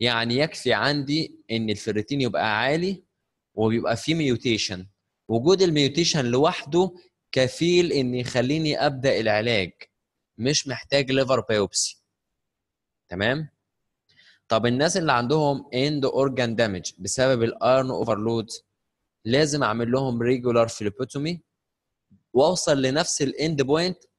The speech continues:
بت-، زي بتاعه المرضى اللي هم عندهم اوفرلود، اللي هي التارجت في الروتين ليفل يبقى خمسين لمية عند المريض. يعني افضل اسحب منه دم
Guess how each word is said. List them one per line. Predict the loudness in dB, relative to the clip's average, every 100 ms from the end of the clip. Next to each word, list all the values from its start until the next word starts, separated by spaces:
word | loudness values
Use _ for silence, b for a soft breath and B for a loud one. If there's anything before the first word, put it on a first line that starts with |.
| _ _ _ _ _ _ -8
بت-، | -8 -4
زي | 0 2 2
بتاعه | 2 2 2 0
المرضى | -2 0 0 2 0 0 -4 _ _ -4
اللي | -2
هم | -2 0 0
عندهم | 0 0 -2 -2 -4
اوفرلود، | -4 -2 -2 -2 -2 -6 -20 _ _ _ _ _ _ -2
اللي | 0 2
هي | 4 4
التارجت | 2 0 0 0 -2
في | -4
الروتين | -4 -4 -4 0
ليفل | 2 2 0
يبقى | 0 0
خمسين | -4 -6 -4 -4 -2
لمية | 0 0
عند | 0 -2
المريض. | -6 -6 -6
يعني | -4 -2 -2 -2
افضل | -2 0 -2
اسحب | -2 -8
منه | -6 -6 -2
دم | -2 -2